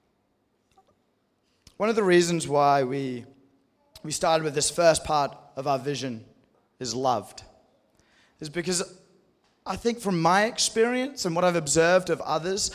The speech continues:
I think this is a true statement, that one of our greatest desires, if not our most important desire, is the desire for love. It's the desire for acceptance,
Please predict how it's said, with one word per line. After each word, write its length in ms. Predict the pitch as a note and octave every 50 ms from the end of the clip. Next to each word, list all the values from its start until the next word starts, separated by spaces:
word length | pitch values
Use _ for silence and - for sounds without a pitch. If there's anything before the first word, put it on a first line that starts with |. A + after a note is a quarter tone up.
| - - -
I 80 | - F#3+
think 160 | - C#4 B3+
this 160 | G#3+ - -
is 80 | F3 D#3+
a 80 | E3
true 240 | - - - F#3 F#3+
statement, 580 | - - - F3 E3 F3 F3 - D3 G#3 A#3 - - - _ _ _ _ _ _ _ _ _ _ _ _ _ _ _ _
that 200 | - G3 F#3 F#3+
one 160 | F#3+ G3 A3+ C4
of 120 | B3+ A3+
our 100 | A3 G3
greatest 600 | D#3 C#3 D#3 D#3 E3 F3 F#3+ G3 G3+ - - -
desires, 580 | E3 D3 B2+ D3 D3 D3 D3+ D#3 E3 F3 F3+ F3+
if 200 | F3+ E3+ - -
not 320 | F3 E3+ E3+ - - - -
our 320 | D3+ D3 C#3 C3+ B2 A2+ - - - - - _ _ -
most 300 | D3 D#3 D#3+ E3 - -
important 600 | G3 D#3 C3+ - - D3+ D#3+ E3 F3 F3+ F3 -
desire, 560 | - D3 C3 - C#3 C3 C3+ C#3 D3 D#3+ F#3 - - - _ _ _ _ _ _ _ _ _ _ _
is 120 | - D3+ C3
the 80 | D3+
desire 520 | D3+ C#3 D3+ C#3+ C3+ D#3 D#3 D#3+ E3 E3+ D#3+
for 200 | - - - C3+
love. 340 | B2+ B2 B2+ A#2+ A2+ G#2 - _ _ _ _ _ _ _ _ _ _ _ _ _ _ _ _ _ _ _ _ _ _ _ _ _ -
It's 120 | E3+ D3+
the 120 | - -
desire 560 | E3+ D3+ F3+ F3+ D#3 F3 F3+ F3 F#3 F#3+ F#3+ E3+
for 220 | - - F3 D#3
acceptance, 920 | - - - - - - - - - - - D3+ C3 B2 - - - -